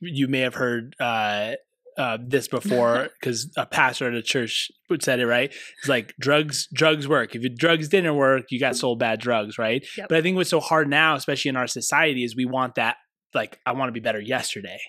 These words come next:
Speaker 1: And when you
Speaker 2: Like a
Speaker 1: take
Speaker 2: quick
Speaker 1: cer-,
Speaker 2: fix.
Speaker 1: yeah, when you take certain
Speaker 2: Yeah.
Speaker 1: medication, like,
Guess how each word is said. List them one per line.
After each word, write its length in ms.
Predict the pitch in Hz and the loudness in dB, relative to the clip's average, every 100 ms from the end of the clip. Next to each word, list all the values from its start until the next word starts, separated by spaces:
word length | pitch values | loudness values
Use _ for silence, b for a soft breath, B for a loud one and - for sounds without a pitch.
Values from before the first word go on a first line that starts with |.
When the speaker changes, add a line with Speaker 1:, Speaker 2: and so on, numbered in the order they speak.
| _ B B B B B B | _ B B B B B B
Speaker 1:
And 320 | 139 135 131 139 | -2 0 0 0
when 140 | 139 | 2
you 80 | 202 | 2
Speaker 2:
Like 100 | 214 | 4
a 40 | |
Speaker 1:
take 140 | 254 247 | 4 4
Speaker 2:
quick 180 | 202 | 2
Speaker 1:
cer-, 60 | 208 | 2
Speaker 2:
fix. 260 | 214 202 196 | 2 4 8
Speaker 1:
yeah, 140 | 233 | 8
when 140 | 180 170 | 6 4
you 60 | |
take 220 | 165 214 | 4 4
certain 220 | 202 185 165 | 4 4 6
Speaker 2:
Yeah. 100 | 156 | 2
Speaker 1:
medication, 520 | 139 190 220 170 143 | 4 2 2 2 2
like, 280 | 131 123 | 2 0